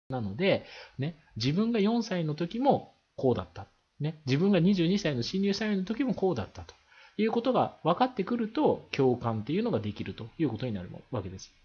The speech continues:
で、もう一つ大事なことっていうのは、その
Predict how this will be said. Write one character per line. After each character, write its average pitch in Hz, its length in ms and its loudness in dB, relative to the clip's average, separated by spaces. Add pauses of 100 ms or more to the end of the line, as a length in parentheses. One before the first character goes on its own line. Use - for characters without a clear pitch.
(1000)
で、 151 80 6
も 214 220 6
う - 20 0
一 285 180 -2
つ 139 160 -2
大 120 200 4
事 113 100 -6
な 120 100 -2
こ 117 100 -8
と 120 100 -4
っ 117 40 -6
て 104 180 -10
い 107 200 -4
う 98 60 -8
の 98 120 -6
は、 113 280 0 (260)
そ 202 180 0
の 240 300 0